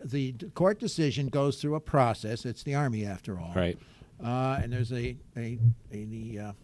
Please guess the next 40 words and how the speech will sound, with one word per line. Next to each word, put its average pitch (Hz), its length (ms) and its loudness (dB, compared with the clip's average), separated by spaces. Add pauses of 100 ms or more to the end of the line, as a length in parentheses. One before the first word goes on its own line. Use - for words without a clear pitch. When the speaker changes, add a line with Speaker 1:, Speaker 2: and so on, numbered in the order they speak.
(420)
Speaker 1:
Solicitor 147 480 0
General 143 360 2
of 151 40 4
the 139 100 2
Army 131 340 2
named 120 300 -2
Swaim, 139 720 0 (180)
who's 110 180 -4
a 110 120 -4
huge 131 300 -4
friend 123 360 -2
of 113 180 -4 (220)
the 104 140 -10
late 110 380 -2 (280)
General 107 280 -6
Gar-, 123 200 -4
uh, 113 140 -6
President 107 400 -4
Garfield 107 500 -4
at 92 100 -10
the 98 80 -12
time. 107 380 -6 (580)
Uh, 120 180 0
so 120 140 -2
he 180 220 6
holds 139 360 2
it 123 100 0
up 120 140 0
for 123 120 0
a 120 40 2
long 123 260 2
time, 120 340 -2
writing 113 280 -4
a 104 40 -4
long, 139 580 2
belabored 120 680 0 (440)
defense 131 680 0
of 120 320 0
Sheridan's 120 480 0
position. 110 580 -6